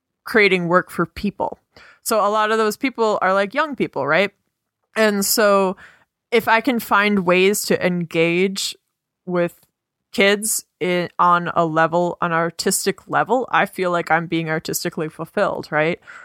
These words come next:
Um, so if it's, like, a school visit or if it's an art classroom, um, there's an excitement about creativity that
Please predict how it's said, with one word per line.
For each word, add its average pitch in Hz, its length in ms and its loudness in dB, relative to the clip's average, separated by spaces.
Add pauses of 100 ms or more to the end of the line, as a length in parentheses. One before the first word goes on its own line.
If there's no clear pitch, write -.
(260)
Um, 175 520 0 (540)
so 185 720 2 (100)
if 196 280 -2
it's, 180 500 -2 (600)
like, 185 160 0
a 170 100 0
school 190 400 0
visit 214 440 0
or 170 160 2
if 170 120 -6
it's - 120 -8
an - 120 -4
art 175 220 0
classroom, 208 720 -2 (120)
um, 165 420 -4 (240)
there's 185 240 -2
an 175 140 -6
excitement 240 720 -2 (140)
about 170 720 0
creativity 185 840 -2 (400)
that 156 340 0